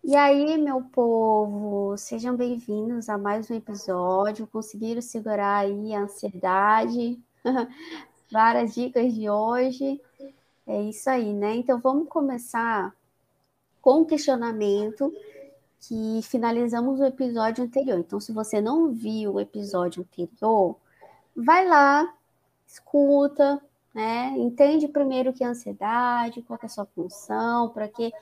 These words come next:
pra que que ela serve, né? Quais são os sintomas. E aí depois você volta aqui pra gente poder dar a dica pra vocês, tá? Mas, voltando ao questionamento que finalizamos o episódio,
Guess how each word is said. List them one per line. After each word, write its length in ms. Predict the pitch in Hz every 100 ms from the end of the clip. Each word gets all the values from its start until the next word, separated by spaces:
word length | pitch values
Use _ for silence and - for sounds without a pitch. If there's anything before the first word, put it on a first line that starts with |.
| _ - - _ -
pra 120 | 220
que 200 | 220 233
que 120 | 233
ela 200 | 226 208
serve, 840 | 202 - 226 226 233 233 226 202 214
né? 320 | 214 233 254
Quais 180 | 247 233
são 100 | 233
os 80 | 226
sintomas. 1080 | - 208 - 220 233 240 233 233 226 226 - _ _ -
E 60 |
aí 140 | 415 453
depois 300 | 427 349 339
você 100 | 311
volta 360 | 247 269 320 311
aqui 500 | 294 262 277 320 - _ - - _ _ _
pra 300 | 254 247 262
gente 320 | 254 262 254
poder 760 | - 254 247 233 220 226 233 240 _ -
dar 340 | 220 220 233
a 140 | - 233
dica 320 | 226 226 220
pra 200 | 240 226
vocês, 480 | 226 254 254 - -
tá? 300 | - 262 311 - - - - -
Mas, 640 | 302 359 370 247 - - -
voltando 500 | 233 247 240 240 226
ao 60 |
questionamento 960 | 226 233 - 220 214 214 208 208 - 202
que 320 | - 214 202 196
finalizamos 680 | - 226 214 202 202 196 190
o 40 |
episódio, 720 | 180 180 - 247 247 190 -